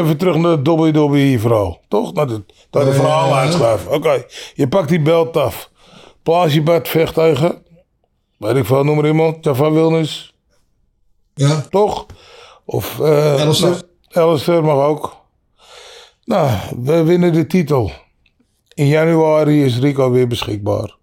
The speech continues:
Speaker 1: Of in februari. Dan komt hij weer terug. Dan krijg je champion versus champion.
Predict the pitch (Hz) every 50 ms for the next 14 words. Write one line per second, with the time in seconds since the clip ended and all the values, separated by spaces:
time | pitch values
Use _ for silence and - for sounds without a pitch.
0 | _ _ _ _ _ - - 107 98 - - 104 104 101 101 101 98 92 87 87
1 | 90 90 87 - _ _ _ _ _ - - - - - - - _ _ - 113
2 | - - 151 156 131 139 139 139 139 113 - 143 123 120 110 - - - 123 139
3 | 139 135 120 160 156 143 123 131 143 127 - - - 202 202 202 202 175 196 180
4 | 180 170 - - 185 185 175 151 156 147 - - 185 165 160 147 139 127 107 95